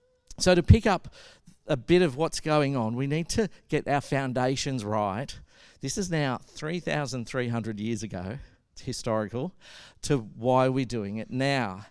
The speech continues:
And it's all about the Lamb. Now, you gotta realise, we've sung a lot about the Lamb this morning, and if you've kinda wondered, "What is this about?" We've already been singing about it. But this is the background to it,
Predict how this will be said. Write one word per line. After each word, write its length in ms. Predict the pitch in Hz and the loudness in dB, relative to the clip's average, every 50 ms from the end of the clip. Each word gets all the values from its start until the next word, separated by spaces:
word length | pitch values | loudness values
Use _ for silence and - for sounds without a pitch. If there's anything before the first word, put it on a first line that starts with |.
| _ _ - - - _ _ - | _ _ -20 -20 -20 _ _ -4
And 140 | 185 190 196 | -2 -2 0
it's 160 | 185 - - | -2 0 0
all 260 | 202 208 240 277 285 | 2 2 4 4 2
about 540 | 269 214 160 123 101 92 92 104 113 - - - - - - - _ _ _ _ | 2 2 2 0 0 -2 -4 -6 -8 -8 -12 -14 -16 -20 -20 -20 _ _ _ _
the 120 | - 170 165 | -2 -2 0
Lamb. 540 | 185 208 226 226 196 139 98 85 85 98 - _ _ _ _ _ - - _ _ - | 2 2 2 2 0 -2 -4 -8 -10 -16 -20 _ _ _ _ _ -20 -20 _ _ -2
Now, 120 | 202 196 | -2 -2
you 180 | - - 214 208 | 0 0 0 2
gotta 220 | 220 170 147 117 | 4 4 4 2
realise, 440 | 104 139 175 180 123 98 98 101 - - - _ _ _ - - | 0 0 0 0 0 0 -4 -8 -10 -16 -20 _ _ _ -18 -6
we've 220 | 135 147 202 - | -2 -2 0 2
sung 280 | - - 165 190 175 135 | 2 4 4 4 4 2
a 60 | 113 | 2
lot 200 | 107 127 147 160 | 2 2 2 2
about 240 | 139 113 117 104 95 | 2 0 -2 -2 -4
the 80 | 120 117 | -4 -4
Lamb 320 | 117 131 131 123 123 113 | -2 -2 -2 -2 -2 -2
this 200 | 104 101 - - | -4 -4 -4 -2
morning, 340 | 139 165 190 151 104 95 110 | 0 0 0 0 0 -2 -4
and 80 | 113 | -4
if 140 | 113 - - | -4 -6 -6
you've 160 | 120 110 95 - _ _ _ | -8 -10 -10 -14 _ _ _
kinda 280 | - - 156 151 123 107 | -8 -4 -2 -2 -2 -2
wondered, 380 | 107 123 143 147 113 95 95 | -2 -2 -2 -4 -4 -6 -6
"What 160 | 101 135 139 | -6 -6 -4
is 180 | 135 165 185 - | -4 -4 -6 -6
this 200 | - 104 - - | -8 -10 -10 -10
about?" 380 | 101 85 87 80 87 104 - - _ - - - - - | -10 -8 -8 -8 -8 -8 -10 -14 _ -20 -20 -20 -10 -8
We've 140 | 120 127 | -6 -4
already 160 | 160 170 139 127 | -2 -2 -2 -2
been 180 | 107 117 107 | -4 -4 -6
singing 420 | 98 - - 147 175 185 170 131 110 | -6 -6 -4 -4 -2 -2 -2 -2 -2
about 320 | 92 98 90 90 85 85 | -4 -4 -6 -8 -8 -10
it. 80 | - - _ _ _ _ _ _ _ _ _ _ _ _ _ _ _ _ _ _ | -14 -16 _ _ _ _ _ _ _ _ _ _ _ _ _ _ _ _ _ _
But 120 | - 139 | -2 0
this 180 | 139 165 - - | 0 0 0 0
is 100 | 147 110 | -2 -2
the 100 | - 135 | -2 2
background 540 | - 135 120 120 - 139 127 123 117 110 110 | 2 2 2 2 2 0 0 2 0 0 -2
to 200 | - - 113 98 | -2 -4 -4 -4
it, 100 | 92 - | -6 -8